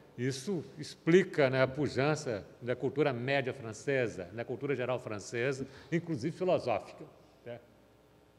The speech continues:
A filosofia francesa, no século, no século dezenove, foi marcada, ela, ela é caracterizada, né, por uma certa, havia uma certa, é, é, digamos assim, ela é meio, ela é muito colonizada pela fi-, pela filosofia alemã, ela era mal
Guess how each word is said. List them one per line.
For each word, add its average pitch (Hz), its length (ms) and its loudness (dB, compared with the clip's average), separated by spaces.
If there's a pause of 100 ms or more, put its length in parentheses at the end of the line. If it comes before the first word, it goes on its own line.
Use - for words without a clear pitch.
(500)
A 180 100 -8
filosofia 208 300 -4
francesa, 180 420 0
no 165 60 -2
século, 143 320 -4
no 131 140 -10
século 151 200 -2
dezenove, 139 360 0
foi 185 100 -4
marcada, 147 580 0
ela, 135 120 0
ela 143 140 0
é 147 40 -2
caracterizada, 131 840 -4
né, 127 240 -6
por 147 160 -14
uma 143 120 -10
certa, 139 440 -8
havia 135 240 -4
uma 160 120 -6
certa, 135 680 -4 (640)
é, 120 460 -2 (1040)
é, 127 280 -4
digamos 139 460 -4
assim, 165 420 -4
ela 156 180 2
é 180 40 4
meio, 180 320 4
ela 170 160 4
é 160 40 6
muito 175 200 -2 (160)
colonizada 165 640 2
pela 156 220 -2
fi-, 160 160 -8
pela 147 220 -6
filosofia 139 460 -2
alemã, 131 460 -2
ela 156 120 2
era 170 140 2
mal 156 240 4